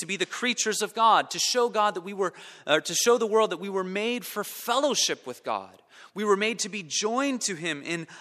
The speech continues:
a loving bond. See, in that sense, Israel was to show the world that all people are made for the glories and the bliss of heaven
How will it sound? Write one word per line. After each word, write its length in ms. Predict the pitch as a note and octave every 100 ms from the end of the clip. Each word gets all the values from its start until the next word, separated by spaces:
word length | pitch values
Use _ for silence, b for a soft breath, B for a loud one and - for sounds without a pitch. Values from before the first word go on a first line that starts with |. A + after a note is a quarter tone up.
| B
a 80 | F3+
loving 640 | F3 F#3+ A#3+ G#3+ F3+ F3+ E3+ b b -
bond. 600 | F3+ G#3+ F3+ A2+ G2 -
See, 260 | - E3+
in 100 | D3+
that 240 | E3 G#3+ A3
sense, 300 | E3+ D3 -
Israel 420 | D#3 E3 E3 D3
was 140 | C#3+ -
to 80 | C#3+
show 320 | - F3+ F3
the 80 | D#3+
world 340 | D3 F#3 D3+
that 160 | D3+ -
all 340 | D3+ F3+ A3 A#3
people 500 | - A#2 - A#2 C#3+ B B
are 160 | C#3+ D3+
made 360 | E3 E3+ C#3+
for 120 | -
the 80 | C#3+
glories 640 | C3+ D3 F#3 E3+ B2+ B2+ -
and 120 | C#3+
the 40 | C3+
bliss 460 | D3+ E3 B2+ - -
of 120 | C3+
heaven 360 | - D#3 A#2